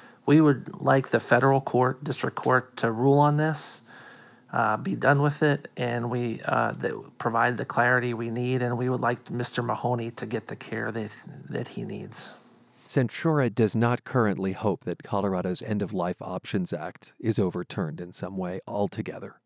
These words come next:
Speaker 1: Uh, we believe that, um, the actions in the act are morally unacceptable.
Speaker 2: For Centura,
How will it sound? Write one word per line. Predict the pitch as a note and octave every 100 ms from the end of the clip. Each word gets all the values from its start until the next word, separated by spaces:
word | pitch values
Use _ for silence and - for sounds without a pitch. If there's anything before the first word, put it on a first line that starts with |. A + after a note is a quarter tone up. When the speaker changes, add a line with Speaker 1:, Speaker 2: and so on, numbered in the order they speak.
| _ _ _ -
Speaker 1:
Uh, | - C#3+ C#3
we | B2+ A#2+ E3+ F#3
believe | D3 C3 C3+ B2+ B2+ B2+ - - - -
that, | - A2+ A#2+ B2 - - -
um, | B2 A#2 A2+ G#2+ A2 -
the | A#2+ -
actions | - C3+ - - C#3 C3+ B2+
in | C#3+ C#3
the | C3 -
act | A2+ C#3 -
are | B2+
morally | A#2+ B2+ B2+ B2+ A#2+ A2+ G#2+
unacceptable. | A2 G#2 - - - - - - - - - - - - - - - - _ _ _ -
Speaker 2:
For | - D#3+ B2+
Centura, | - G#2+ - - F2+ D#2 E2+